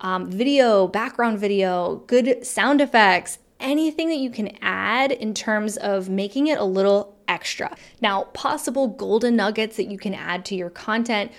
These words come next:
could be anything from data points, a personal story,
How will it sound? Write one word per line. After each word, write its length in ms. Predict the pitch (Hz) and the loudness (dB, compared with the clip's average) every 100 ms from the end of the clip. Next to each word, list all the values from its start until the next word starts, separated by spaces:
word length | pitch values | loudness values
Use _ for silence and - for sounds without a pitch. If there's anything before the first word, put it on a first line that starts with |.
| - - | -20 -4
could 160 | 226 | -2
be 180 | 190 202 | 0 -4
anything 480 | 190 196 202 202 190 | -4 -6 -6 -6 -8
from 420 | 190 185 175 175 | -6 -6 -6 -8
data 360 | 185 220 254 247 | -4 -2 2 0
points, 640 | - 226 214 208 214 - - | 0 -4 -2 -4 -8 -12 -16
a 60 | |
personal 580 | - - 226 226 226 226 | -16 -6 -6 -4 -8 -8
story, 760 | 214 - 202 196 196 190 190 | -8 -4 -2 -2 -2 -2 -4